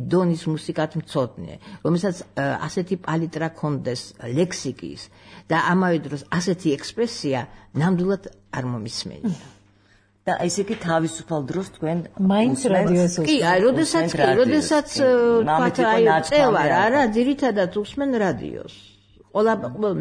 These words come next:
Speaker 1: ნუ, გადა-, დაახლოებით ვიცი უკვე, რა, რას უნდა მოусმინო,
Speaker 3: კი,
Speaker 1: როგორ
Speaker 3: ბატონო.
Speaker 1: გადაცემებს უნდა მოусმინო.
Speaker 3: როცა მუსიკის მოსმენა მოგინდებათ, რას უსმენთ?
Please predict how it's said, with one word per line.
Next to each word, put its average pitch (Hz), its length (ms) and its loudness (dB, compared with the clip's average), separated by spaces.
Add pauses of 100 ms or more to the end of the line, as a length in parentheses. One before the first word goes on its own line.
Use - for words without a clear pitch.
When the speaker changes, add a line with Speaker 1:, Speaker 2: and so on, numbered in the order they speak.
(120)
Speaker 1:
ნუ, 185 180 0
გადა-, 185 340 0
დაახლოებით 233 500 0
ვიცი 185 240 -4
უკვე, 143 180 -2
რა, 151 120 0
რას 165 260 0
უნდა 151 180 -4
მოусმინო, - 640 -10
Speaker 3:
კი, - 80 -16
Speaker 1:
როგორ 147 140 0
Speaker 3:
ბატონო. 165 180 2
Speaker 1:
გადაცემებს 147 560 -4
უნდა 135 180 -6
მოусმინო. 110 580 -10
Speaker 3:
როცა 254 320 0
მუსიკის 226 540 -2
მოსმენა 190 500 0
მოგინდებათ, 170 680 -2
რას 151 260 -4
უსმენთ? 156 540 -14